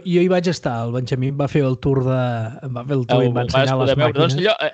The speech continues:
Speaker 2: allà hi
Speaker 1: Fe-,
Speaker 2: havia
Speaker 1: feia
Speaker 2: un
Speaker 1: molta, feia
Speaker 2: bàsic.
Speaker 1: molta gràcia, perquè deia, «Aquí tenim tot això, tot això, tot això, aquí a la S quatre-cents». <laughs> Sí.
Speaker 2: A la S quatre-cents era una cosa a part, allà necessària, vaig deixar un business plan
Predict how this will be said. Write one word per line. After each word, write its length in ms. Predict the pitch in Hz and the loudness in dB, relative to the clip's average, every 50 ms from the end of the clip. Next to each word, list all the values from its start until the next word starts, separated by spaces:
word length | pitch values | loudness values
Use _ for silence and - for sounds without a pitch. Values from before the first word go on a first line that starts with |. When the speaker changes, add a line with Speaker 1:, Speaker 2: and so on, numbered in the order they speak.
| - 156 | -4 -4
Speaker 2:
allà 160 | 151 170 180 | -2 0 -2
hi 60 | 185 175 | 0 2
Speaker 1:
Fe-, 80 | 180 | 2
Speaker 2:
havia 140 | 170 160 170 | 2 4 4
Speaker 1:
feia 140 | 214 214 247 240 | 4 4 4 4
Speaker 2:
un 20 | |
Speaker 1:
molta, 220 | 285 277 208 285 208 | 4 2 2 0 2
feia 140 | 190 233 247 | 2 2 2
Speaker 2:
bàsic. 60 | 254 | 2
Speaker 1:
molta 180 | 277 226 233 202 | 2 2 2 2
gràcia, 220 | 196 202 - 247 | 2 0 0 2
perquè 160 | 269 240 214 | 2 4 4
deia, 100 | 175 202 | 2 0
«Aquí 140 | 190 202 262 240 | 0 -2 0 0
tenim 160 | 294 277 240 - | 0 -2 0 0
tot 140 | 226 214 185 165 | -2 -2 -2 -4
això, 160 | - 208 214 202 | -4 -4 -4 -4
tot 140 | - 190 196 185 | -4 -6 -6 -4
això, 140 | 147 190 180 | -4 -4 -4
tot 80 | 196 | -2
això, 140 | 170 165 247 - - | -2 -2 -2 -4 -4
aquí 160 | 170 - 214 | -4 0 0
a 60 | 208 180 | 0 0
la 80 | 160 151 | 0 -2
S 160 | - - 147 | -4 -4 -4
quatre-cents». 560 | 156 135 139 131 - - 147 165 240 - - - - 226 - - - 240 - | -4 -4 -4 -4 -4 -4 -4 -4 -4 -6 -10 -12 -10 -10 -4 0 2 2 4
<laughs> 420 | 247 240 - 220 - - 226 156 | 4 2 2 0 -6 -6 -6 -6
Sí. 160 | - 226 214 - 233 240 123 120 240 - - - _ _ _ _ - - _ | -4 -4 -2 0 0 -2 -2 -4 -12 -14 -16 -20 _ _ _ _ -20 -12 _
Speaker 2:
A 140 | - 156 151 | -2 0 0
la 80 | 147 147 147 156 | 2 0 0 -2
S 140 | - 160 143 | -4 -4 -2
quatre-cents 560 | 151 147 139 143 131 135 156 160 170 139 139 135 | -2 -2 -2 -4 -4 -4 -4 -4 -4 -6 -6 -4
era 100 | 127 131 | -4 -4
una 240 | 127 127 127 123 123 | -4 -4 -4 -6 -6
cosa 240 | 113 127 117 127 131 | -4 -4 -4 -4 -2
a 60 | 117 | 0
part, 240 | - 160 175 165 - | 0 0 0 0 -4
allà 140 | 131 127 131 | -6 -6 -4
necessària, 680 | 131 127 139 131 135 156 156 156 156 156 165 160 165 165 151 | -4 -6 -6 -4 -2 0 0 0 0 0 0 0 0 -2 -2
vaig 160 | 135 131 120 | -4 -4 -4
deixar 240 | 123 120 - 127 123 | -6 -8 -6 -6 -6
un 80 | 120 | -4
business 240 | 123 117 120 127 120 - | -6 -6 -6 -8 -8 -6
plan 440 | - 135 135 139 139 143 147 143 | -4 -2 -2 -2 -2 -4 -6 -10